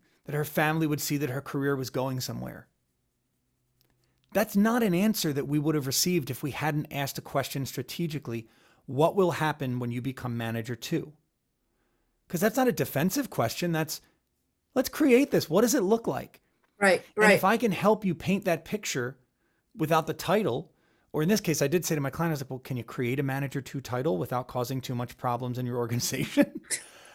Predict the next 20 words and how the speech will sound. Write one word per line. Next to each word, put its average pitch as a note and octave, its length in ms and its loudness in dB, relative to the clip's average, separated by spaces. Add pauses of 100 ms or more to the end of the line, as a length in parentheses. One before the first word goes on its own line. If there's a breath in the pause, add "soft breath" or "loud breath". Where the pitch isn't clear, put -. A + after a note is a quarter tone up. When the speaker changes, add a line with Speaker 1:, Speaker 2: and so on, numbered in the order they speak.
(140 loud breath)
Speaker 1:
Um, D#3 440 0 (360)
<laughs> - 280 -10
that's E3+ 260 -2
often D#3+ 240 2
the B2+ 80 -4
fastest A3+ 420 4
way C#3 120 2
to C3 100 2
a C3 40 0
goal. B2+ 220 0
Yeah, D3+ 160 2
straight F3 340 0
line. D#3 300 0
Speaker 2:
Yeah. D3+ 100 -4 (360 soft breath)
Speaker 1:
But - 320 0 (1040 soft breath)
the F#3+ 100 4
goals G#3+ 640 4 (300)
often F#3 440 0
relate D3 420 -2
to B2+ 340 -6